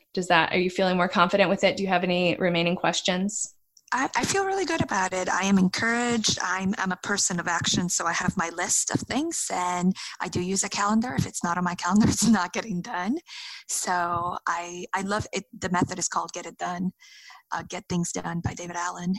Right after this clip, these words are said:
Speaker 2: And I, I've been using that method for a couple of years now, and it's fantastic. So I have actions that I can put into my list, and I'm excited.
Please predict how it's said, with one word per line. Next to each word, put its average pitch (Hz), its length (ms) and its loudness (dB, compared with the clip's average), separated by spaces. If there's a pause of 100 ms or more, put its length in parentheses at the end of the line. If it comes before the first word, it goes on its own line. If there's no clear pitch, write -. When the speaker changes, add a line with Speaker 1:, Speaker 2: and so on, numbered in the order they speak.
(120)
Speaker 2:
And 175 100 -4
I, 175 220 -2
I've 165 140 -8
been 170 140 -2
using 175 260 0
that - 140 -6
method 170 360 -4
for 175 220 -10
a 170 60 -10
couple - 220 -14
of 175 60 -12
years 175 240 -4
now, 165 240 -10
and 175 100 -4
it's - 140 -4
fantastic. 175 640 -6
So - 160 -2 (480)
I 170 40 -4
have - 300 -4
actions 254 540 0
that 180 120 -6
I 170 80 -6
can 170 180 -8
put - 220 -12
into 175 340 -4
my 165 380 -6 (600)
list, - 520 -4 (100)
and 170 480 -10
I'm - 120 0
excited. 190 760 -8